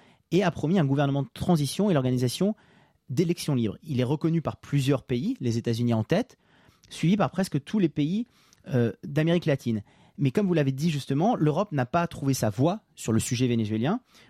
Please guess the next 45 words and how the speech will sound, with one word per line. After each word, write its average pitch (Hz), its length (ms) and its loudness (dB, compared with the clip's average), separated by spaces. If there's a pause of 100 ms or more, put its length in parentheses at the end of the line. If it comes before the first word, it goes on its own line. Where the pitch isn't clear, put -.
ou 131 60 0
en - 20 0
tout - 80 -8
cas 226 80 2
ne 208 60 -2
parle 147 180 0
pas 202 160 2
d'une 165 100 2
seule 147 160 0
voix, 113 180 0
non 165 200 4
seulement 180 500 2
entre 123 220 -6
ses 110 240 -2
États 151 180 0
membres, 143 320 2 (440)
mais 139 120 2
aussi 202 300 0
entre 151 180 -2
ses 170 220 2
institutions. 131 480 -4 (140)
Quand 165 100 0
le 165 100 2
Parlement 196 380 0
européen 170 340 0
désigne 147 260 0
Juan 156 240 0
Guaido 151 320 2
le 127 100 2
trente 160 200 -2
et 160 40 2
un 156 40 2
janvier 143 240 2
dernier, 135 380 0 (400)
euh, 110 160 -2
président 156 340 2
par 143 160 0
intérim 131 300 0
légitime, 123 500 0 (720)
les 143 420 2 (200)
eurodéputés, 156 580 2
donc 151 140 0
du 117 100 -2
Parlement 139 360 0
européen, 131 440 -2